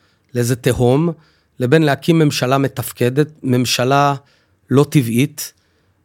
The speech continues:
ואני גם אמרתי, היא לא, זה, ההרכב שלה לא נכון, אז לקחתי אחריות, יכולתי, הכי קל היה לי להיכנס לקונכייה,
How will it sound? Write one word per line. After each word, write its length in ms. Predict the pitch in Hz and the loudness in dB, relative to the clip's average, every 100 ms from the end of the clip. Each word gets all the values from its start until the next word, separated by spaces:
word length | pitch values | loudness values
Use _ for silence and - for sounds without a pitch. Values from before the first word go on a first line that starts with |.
| _ - | _ -12
ואני 920 | 113 107 120 117 117 120 123 120 120 | -8 -2 0 0 -2 -4 -4 -2 -2
גם 160 | 131 156 | 0 0
אמרתי, 360 | 220 196 - | 0 0 -2
היא 300 | 117 117 120 | -2 -2 0
לא, 580 | 135 180 214 185 147 131 143 151 | 0 0 0 0 -2 -8 -12 -10
זה, 200 | 135 123 127 139 - | -6 -4 -6 -8 -6
ההרכב 420 | 120 117 - 151 | -4 -2 -2 -2
שלה 260 | - 156 | -2 0
לא 200 | 147 131 | 2 2
נכון, 480 | 123 107 110 107 123 147 _ _ _ _ _ | 0 -4 -6 -4 -4 -6 _ _ _ _ _
אז 340 | 123 110 107 - | -4 -4 -6 -8
לקחתי 380 | 139 180 - 190 | -6 -4 -2 -2
אחריות, 460 | - 156 175 170 143 | -2 0 0 0 -2
יכולתי, 580 | 147 170 190 180 175 - _ 156 | -2 0 0 -2 -2 -10 _ -8
הכי 380 | 127 - - | -6 -8 -8
קל 300 | 180 - 196 | -4 -2 0
היה 300 | 170 156 151 | 0 2 2
לי 260 | 170 185 180 - _ _ _ _ - | 2 0 -2 -6 _ _ _ _ -8
להיכנס 540 | 127 120 139 156 156 | -8 -2 0 0 0
לקונכייה, 840 | 156 143 143 127 139 143 151 151 | -2 -2 -2 -2 0 0 0 -2